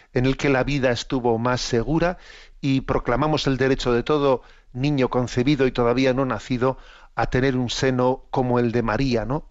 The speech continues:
en el que la vida fue profundamente acogida, amada, cu-,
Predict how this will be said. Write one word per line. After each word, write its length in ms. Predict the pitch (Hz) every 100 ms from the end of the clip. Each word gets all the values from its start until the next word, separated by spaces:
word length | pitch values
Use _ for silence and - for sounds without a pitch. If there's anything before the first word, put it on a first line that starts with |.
| -
en 160 | 127
el 160 | 120 117
que 100 | 123
la 180 | 117 110
vida 300 | - 131 123
fue 240 | - 127
profundamente 760 | 123 110 127 123 127 123 127 - - -
acogida, 720 | 120 107 - 143 131 135 - - _ _ _ _ _ - -
amada, 600 | 120 120 143 139 139 - - - -
cu-, 120 | -